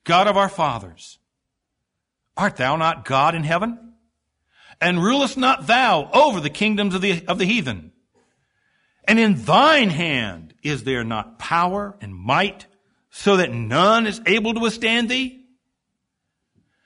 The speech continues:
Art thou not our God, who didst drive out the inhabitants of this land before thy people Israel, and gavest it to the seed of Abraham,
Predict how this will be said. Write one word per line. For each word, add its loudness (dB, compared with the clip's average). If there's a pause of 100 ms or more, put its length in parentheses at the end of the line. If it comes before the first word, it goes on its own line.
(180)
Art 2
thou 2
not 4
our 2
God, -6 (1300)
who 4
didst -2
drive 0
out 2
the -6
inhabitants -4
of -4
this -4
land -2
before -8
thy 2
people -6
Israel, -10 (600)
and 0
gavest 0
it -4
to -10
the -4
seed -4
of -4
Abraham, -4